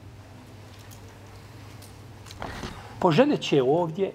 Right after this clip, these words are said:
njihova želja, pusta želja, da se vrate nazad na dunjaluk.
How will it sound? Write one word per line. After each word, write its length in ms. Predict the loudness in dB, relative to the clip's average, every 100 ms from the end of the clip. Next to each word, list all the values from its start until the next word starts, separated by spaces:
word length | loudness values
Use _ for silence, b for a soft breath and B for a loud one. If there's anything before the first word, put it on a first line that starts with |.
| 0
njihova 320 | 2 8 8
želja, 280 | 6 0 -2 -10 -16 -18 -4
pusta 420 | 4 4 6 4
želja, 280 | 6 2 0 -8 -14 -16 -16 0
da 80 | 0
se 160 | 4 6
vrate 360 | 8 6 2
nazad 260 | 0 0 0
na 60 |
dunjaluk. 480 | -4 -6 -10 -12 -16